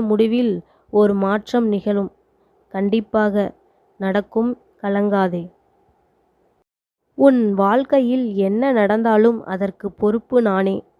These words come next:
கஷ்டங்களை கொடுக்க தெரிந்த எனக்கு சந்தோஷத்தையும் கொடுக்க தெரியாதா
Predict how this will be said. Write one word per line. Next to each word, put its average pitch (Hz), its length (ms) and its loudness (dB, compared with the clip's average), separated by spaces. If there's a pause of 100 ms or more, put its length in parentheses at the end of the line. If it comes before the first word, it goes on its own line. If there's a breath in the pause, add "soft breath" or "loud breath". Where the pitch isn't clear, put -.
(360)
கஷ்டங்களை 233 640 0
கொடுக்க 208 400 0
தெரிந்த 208 420 -2
எனக்கு 185 460 -4 (480 loud breath)
சந்தோஷத்தையும் 214 840 0
கொடுக்க 202 380 -4
தெரியாதா 208 560 -2